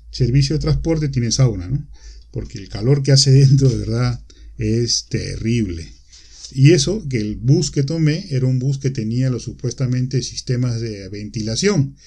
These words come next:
que para colmo, y esto ha sido un jalón de oreja a la empresa de transporte, creo que es Translima, que es la, la concesionaria, está bien que tengan los sistemas, pero préndanlos,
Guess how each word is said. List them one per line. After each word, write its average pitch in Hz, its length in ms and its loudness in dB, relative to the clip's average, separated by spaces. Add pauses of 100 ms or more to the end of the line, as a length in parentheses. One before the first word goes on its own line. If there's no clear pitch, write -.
(280)
que 120 140 -6
para 120 320 -4
colmo, 139 580 4 (380)
y 113 120 -6
esto 113 120 -2
ha 131 40 0
sido 135 160 4
un 131 60 0
jalón 123 280 0
de 127 60 2
oreja 135 360 2
a 95 60 -8
la 98 80 -12
empresa 117 420 -4
de 107 140 -2
transporte, 110 840 -4 (720)
creo 113 180 -4
que 131 100 -6
es - 120 -2
Translima, 127 800 4
que 104 120 -8
es 98 120 -6
la, 101 600 -8
la - 140 -14
concesionaria, 120 880 2 (240)
está 147 280 0
bien 220 160 6
que 190 100 0
tengan 139 380 2
los 117 100 0
sistemas, 135 420 4
pero 110 280 -2
préndanlos, 113 640 6